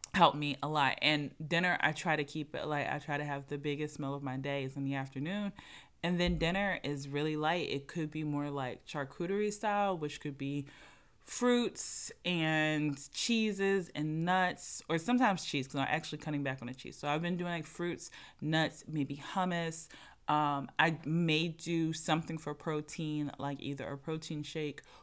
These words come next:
or shrimp or salmon or something very light.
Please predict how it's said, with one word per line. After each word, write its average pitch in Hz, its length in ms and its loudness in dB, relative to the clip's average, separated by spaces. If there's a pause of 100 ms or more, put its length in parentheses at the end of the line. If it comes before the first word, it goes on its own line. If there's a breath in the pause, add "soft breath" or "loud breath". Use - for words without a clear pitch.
(180 loud breath)
or 139 480 2
shrimp 165 720 2
or 143 460 2
salmon 151 680 0
or 139 200 0
something 160 540 -2
very 147 280 0
light. 139 440 -2